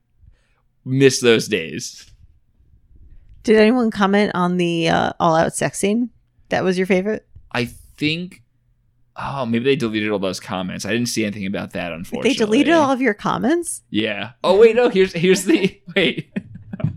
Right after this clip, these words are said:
Speaker 1: Here's the, here's the script that we forgot before. So <laughs> he says, "What celibacy?" And the other one says, "No chicks." And <laughs> he says,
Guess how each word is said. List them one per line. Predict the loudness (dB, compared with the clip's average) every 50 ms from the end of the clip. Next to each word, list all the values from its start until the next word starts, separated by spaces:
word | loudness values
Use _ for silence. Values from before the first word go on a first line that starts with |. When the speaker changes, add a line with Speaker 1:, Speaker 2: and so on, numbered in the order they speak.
| -12 -20 _ _ _ -18 -18 -18 -6 2
Speaker 1:
Here's | 6 6 6 6 6 2
the, | -4 -4 -4 -6 -8 -6 -2
here's | -2 -2 0 2
the | 0 0 0
script | -2 -8 -6 -4 -4 -4 -4 -4 -12 -18 -20 _ _ _ _ _ _ _ -18 -18 -16 -16 -16 -8 0
that | 2 2 2
we | 2
forgot | 0 0 0 2 2 2
before. | 2 0 -2 -2 -6 -4 -4 -4 -6 -6 -10 _ _ _ _ _ _
So | -4 2 4 6 6 6 4
<laughs> | 0 -2 -8 _
he | -12 -10 -6
says, | 0 2 2 2 2
"What | 0 2 4 4 4 4
celibacy?" | 2 -2 0 2 4 4 4 2 0 -2 -4 -4 -6 -6 -6 -6 -8 -8 -10 -12 _ _ _ _ _ _ _ _ _
And | -4 -2 0
the | 2
other | 2 2
one | 2 2
says, | 0 0 -2 -2
"No | -2 0 2 2 2 2
chicks." | 0 -2 -2 -2 -2 -2 -2 -6 -10 -12 -12 -12 -12 -14 -18 _ _ _ _ _ _ -4
And | 0 2 2 2 0 -4 -10 -12 -10 -10 -10 -8 -10 -12 -12 -12 -16
<laughs> | -18 -20 _ _ _ _ _ -20 -20 -20 -20 -14 _
he | -2 0 0 2
says, | 2 2 4 4 2 0 -2 -4